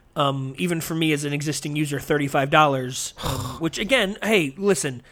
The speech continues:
Speaker 1: devs gotta make the, devs gotta make their money. You know,
Speaker 2: We, um,
Speaker 1: I get it.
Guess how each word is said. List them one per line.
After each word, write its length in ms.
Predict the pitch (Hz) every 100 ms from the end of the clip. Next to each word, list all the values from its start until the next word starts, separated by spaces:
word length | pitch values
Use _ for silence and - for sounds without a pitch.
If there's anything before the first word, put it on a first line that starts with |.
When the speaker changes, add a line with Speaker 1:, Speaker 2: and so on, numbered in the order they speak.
| _ -
Speaker 1:
devs 560 | - - 180 208 220
gotta 140 | 208 190
make 180 | 175
the, 100 | 180
devs 340 | 151 165 254 262
gotta 140 | 247
make 140 | 220 170
their 120 | 147
money. 340 | 131 85 - - -
You 100 | 175
know, 120 | 165
Speaker 2:
We, 180 | 151 160
um, 320 | 151 143 127
Speaker 1:
I 80 | 120
get 260 | 170 160 113
it. 340 | 82 - -